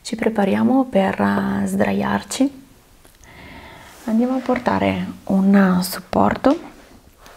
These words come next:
al centro del tappetino. Voglio proprio sedermi su questo supporto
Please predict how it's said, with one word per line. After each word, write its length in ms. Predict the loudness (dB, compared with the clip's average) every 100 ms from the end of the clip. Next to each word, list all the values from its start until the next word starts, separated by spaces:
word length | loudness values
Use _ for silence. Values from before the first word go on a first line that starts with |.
| -20 _ -18 -12 -2
al 160 | 0 0
centro 600 | 2 4 4 4 4 2
del 240 | 2 2 2
tappetino. 720 | -2 -2 0 2 2 -2 -10 -20 -20 -20 -20 _ _ _ -20 -20 -20 -20 -20 -20 -20 -20 -20 _ _ _ _ _ _ _ -20 _ -20 -20 -20 -20 -20 0
Voglio 180 | 4 6
proprio 540 | 4 2 4 4 4 0
sedermi 920 | 2 2 2 0 2 4 4 0 -12
su 260 | -12 -6 -4
questo 640 | 0 0 0 -2 -2 -4 -10
supporto 800 | -12 -10 -6 -2 -2 0 -2 -2